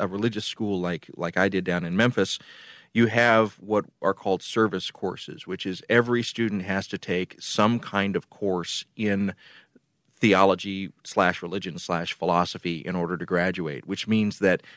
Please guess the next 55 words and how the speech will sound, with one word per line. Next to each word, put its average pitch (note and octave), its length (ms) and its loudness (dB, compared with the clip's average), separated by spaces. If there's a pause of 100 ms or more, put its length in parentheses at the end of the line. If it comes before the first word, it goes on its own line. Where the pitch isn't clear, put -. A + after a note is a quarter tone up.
(100)
you G2 120 -4
have F#2+ 160 4
a F#2 40 4
lot F2 300 6
of A#2 60 2
students G#2+ 440 -6
that F2 160 -2
are F2 100 -4
there F#2+ 320 0
for E2+ 200 -14
something F2+ 360 -6
else. F2 280 -8
They E2 100 -6
came F#2 460 -4
to - 100 -16
be F2+ 140 -4
baseball F#2+ 400 2
players. D2+ 340 -10
They D2+ 80 -6
came F2+ 220 -6
to F2+ 40 -4
be E2+ 160 -10
engineers. F#2 600 -4 (380)
They F#2+ 80 0
came F#2 220 -2
to F2 60 0
be E2+ 120 -4
computer G#2+ 400 2
programmers, E2 560 -4
which F#2 120 -8
was F2+ 140 -10
the E2+ 100 -12
case F#2+ 240 -2
oftentimes E2+ 560 -2
in E2 100 -8
the D#2+ 120 -8 (140)
school - 260 -6
that D#2+ 100 -6
I D#2+ 60 -4
taught D#2+ 220 -4
down D2+ 180 -6
in D2+ 80 -8
Memphis. G#2 380 -2 (500)
And A2 160 6
they A2 80 6
were G#2 160 0
not G2 220 2
interested G2 580 -4
in, F2+ 380 -4
or G#2+ 160 4
they A2 80 6
were G#2 100 6
outright G2 320 4
hostile - 480 -2 (220)
to, F2 360 -4